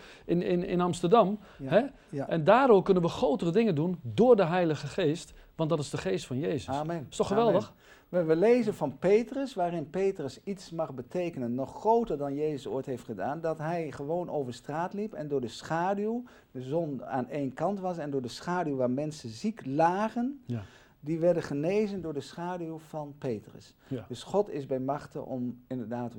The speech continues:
Speaker 2: wonderlijke wonderen te werken
Speaker 1: Amen.
Speaker 2: in de mens.
Speaker 1: Amen.
Speaker 2: Nou, hier zie je iets ook bijzonders. Jezus raakt de ba aan. De, de jonge man ligt daar in een soort, eh, ja, half open
Speaker 1: Ja.
Speaker 2: baar.
Speaker 1: Hij
Speaker 2: Een,
Speaker 1: ligt
Speaker 2: een
Speaker 1: opgebaard, zeg maar.
Speaker 2: opgebaard, zou je zo zeggen. En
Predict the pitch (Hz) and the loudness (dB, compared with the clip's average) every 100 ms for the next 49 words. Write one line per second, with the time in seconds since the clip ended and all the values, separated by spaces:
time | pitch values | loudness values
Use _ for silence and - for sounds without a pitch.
0 | 117 156 180 165 147 151 127 127 147 143 | -6 -4 -2 -4 -6 -8 -10 -6 -6 -6
1 | 135 131 - 113 131 131 123 101 92 - | -10 -10 -8 -2 2 2 -2 -8 -14 -16
2 | - 113 131 113 - 135 123 120 110 107 | -10 -4 -4 -4 -4 -2 2 2 0 -4
3 | - _ _ - - 113 104 143 123 180 | -12 _ _ -20 -18 -12 0 2 4 4
4 | 277 254 240 233 185 214 - 208 175 175 | 4 4 2 2 2 -2 -2 -2 0 -2
5 | 156 214 175 160 135 160 160 233 269 220 | -2 -2 -2 -4 -8 -6 0 2 2 -2
6 | 185 175 180 202 202 160 147 135 147 175 | -6 -4 0 0 -2 -6 -4 0 2 2
7 | 190 - 131 113 107 117 117 127 123 165 | 0 -2 -2 -2 -2 -2 -2 -4 -2 0
8 | 190 151 185 208 175 196 - 202 190 202 | 0 0 0 0 0 -2 -4 -6 -4 -4
9 | 202 170 - - 147 127 - _ _ _ | -4 -6 -8 -4 -2 -2 -6 _ _ _
10 | _ - 131 127 117 98 131 131 101 69 | _ -8 -2 -2 -2 -4 -4 -2 -4 -6
11 | _ _ - 117 156 185 131 - _ - | _ _ -14 -4 0 2 0 -4 _ 2
12 | 180 170 135 117 104 107 127 147 175 247 | 4 2 0 -6 -6 -2 0 2 0 -2
13 | 247 143 139 143 123 180 - 160 127 147 | -4 -2 0 2 2 2 2 -2 0 0
14 | 170 - 160 160 165 139 165 190 214 - | -2 0 0 2 0 4 4 6 0 0
15 | 170 160 156 147 143 180 185 - 160 156 | 0 0 0 -2 -2 -4 -4 -4 -4 -4